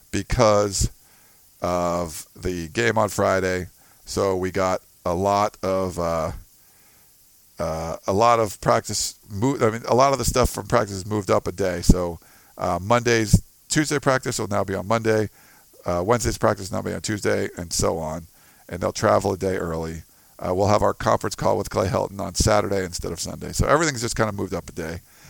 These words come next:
Um, and as I'm talking, I'm getting more questions into the, the email box. I didn't get through all of them. There's still more in there. Uh, they'll keep coming in. We'll get Dan on there.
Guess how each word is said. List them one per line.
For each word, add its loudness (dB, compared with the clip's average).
Um, 4
and 0
as 4
I'm 0
talking, 0
I'm -4
getting 0
more 0
questions -4
into -6
the, -8
the -6
email -4
box. -4
I 0
didn't 2
get 2
through 2
all 6
of 2
them. -2
There's -2
still 0
more 2
in -4
there. -2
Uh, -2
they'll 4
keep -4
coming 0
in. -4
We'll 0
get -2
Dan -4
on -4
there. -4